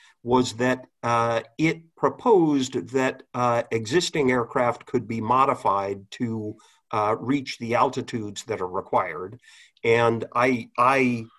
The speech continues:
having run an aircraft mod shop, uh, read that or read that statement and, and questioned it. And so upon further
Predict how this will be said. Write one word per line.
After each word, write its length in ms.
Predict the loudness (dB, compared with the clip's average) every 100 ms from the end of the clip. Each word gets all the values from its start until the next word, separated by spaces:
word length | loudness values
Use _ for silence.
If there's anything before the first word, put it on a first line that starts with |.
| -16
having 520 | -2 0 2 0 -2
run 340 | 0 2 4 4
an 120 | 2
aircraft 460 | 0 0 -2 -2 -2
mod 340 | 0 0 -4
shop, 420 | -4 -4 -4 -10 _ _ _ -2
uh, 140 | 0 0
read 280 | 2 0 2
that 260 | 0 0 0
or 280 | 0 0 -2 -10 -10 -10 -8
read 240 | 2 2 2
that 180 | -2 0
statement 440 | 0 2 0 -2
and, 300 | -2 -6 -6
and 340 | -4 -4 -8 -12 _ _ _ _ _
questioned 580 | -6 -6 -4 -6 -6 -6
it. 220 | -12 -14 _ _ -20 _ -2
And 320 | 0 0 -4
so 280 | -2 0 0
upon 400 | -2 0 0 0
further 580 | 0 0 2 0 0